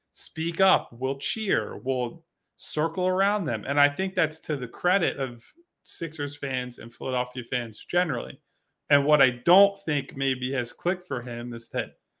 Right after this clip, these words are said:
you are not that guy anymore that can get the sympathy of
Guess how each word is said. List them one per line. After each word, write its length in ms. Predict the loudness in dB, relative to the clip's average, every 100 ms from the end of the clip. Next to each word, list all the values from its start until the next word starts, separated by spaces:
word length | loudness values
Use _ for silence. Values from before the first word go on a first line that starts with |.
| _ _ -10
you 300 | -2 2 4
are 100 | 4
not 260 | 4 4 6
that 300 | 6 6 2
guy 440 | 2 4 2 2
anymore 640 | 0 -2 -2 -4 -2 -2
that 240 | 0 -2 -2
can 240 | -8 -8
get 340 | 2 4 4 -2
the 60 |
sympathy 720 | -4 -4 -4 -6 -8 -6 -4
of 340 | 0 0 0